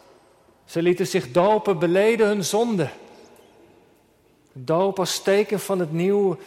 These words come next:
beginnen. Johannes was een van de eerste die het doorhad, die het had gezien. Hij is het die na mij komt, daar moet je zijn. Hij is de beloofde redder.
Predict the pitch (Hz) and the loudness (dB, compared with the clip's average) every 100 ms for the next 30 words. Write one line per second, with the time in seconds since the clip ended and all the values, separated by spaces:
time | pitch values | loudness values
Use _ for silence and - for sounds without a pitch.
0 | - - 156 160 - 190 170 170 165 196 | -18 -12 -8 -6 -2 0 2 2 2 0
1 | 175 190 185 196 202 202 185 175 185 214 | 0 -2 -2 -4 -2 -2 -2 -2 0 0
2 | - - 202 - - - - - 175 185 | -4 -6 -8 -8 -20 -20 -20 -16 -4 -2
3 | 165 170 196 208 151 147 127 - - - | 0 2 4 2 0 -2 -4 -12 -16 -20
4 | - - - - - 165 165 165 - - | -20 -20 -20 -20 -6 -4 -2 -2 -4 -10
5 | 151 196 226 160 110 - - - _ _ | -4 -2 -2 -2 -6 -16 -20 -20 _ _
6 | _ _ _ _ _ _ - - 190 247 | _ _ _ _ _ _ -16 -4 0 0
7 | 254 233 - 202 147 - - - - - | 0 -2 -2 -2 -4 -8 -12 -16 -20 -20
8 | - _ _ _ _ _ - 165 175 190 | -20 _ _ _ _ _ -8 -4 2 2
9 | 247 247 240 240 233 254 247 - - - | 2 2 0 0 0 0 -4 -10 -16 -20
10 | - - - - 143 185 220 240 247 - | -20 -20 -20 -20 -4 0 2 2 0 0
11 | 226 - 220 190 165 180 202 - 196 170 | -4 0 0 2 0 0 0 0 -2 0
12 | 170 196 226 226 208 185 208 226 180 | 2 4 2 0 2 2 2 0 -2